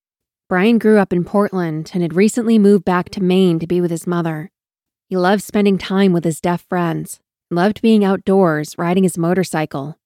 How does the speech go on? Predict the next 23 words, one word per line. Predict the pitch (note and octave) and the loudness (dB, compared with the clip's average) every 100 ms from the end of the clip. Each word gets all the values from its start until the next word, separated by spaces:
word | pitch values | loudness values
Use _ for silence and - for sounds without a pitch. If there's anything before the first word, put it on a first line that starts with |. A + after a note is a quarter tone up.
| _ | _
camping, | - G#3 G3 G3 F#3+ F#3+ | -6 -4 -2 0 0 -2
and | E3+ | -6
fishing. | - F3 F3 D3+ D#3+ _ _ _ _ _ _ _ | -6 -6 -8 -12 -16 _ _ _ _ _ _ _
Brian | G3 G#3 C4 | 0 4 4
was | B3+ - | 2 2
one | A#3 | 2
of | A3+ | 2
the | G#3 | 0
first | - F#3+ G#3+ - - | -4 -6 -4 -6 -2
deaf | G3 G#3 | -2 -2
people | - E3+ E3 | -2 -4 -2
in | E3 | -4
the | D#3+ | -4
state | - F3+ F#3 | -4 -2 0
of | F3+ | 0
Vermont | F3 E3 F3 D#3+ - | 0 0 0 -2 -4
to | F3 | -4
get | F#3 | -2
a | G#3 | -2
commercial | - G3 F#3+ F#3+ G#3+ | -4 -2 0 0 -2
trucking | F#3+ - F3+ F#3+ F3+ | -2 -4 -2 0 0
driver's | E3 E3+ F#3 F3 | 0 0 0 -2
license | D#3+ D#3+ - D#3 D#3 - | -4 -6 -6 -10 -10 -16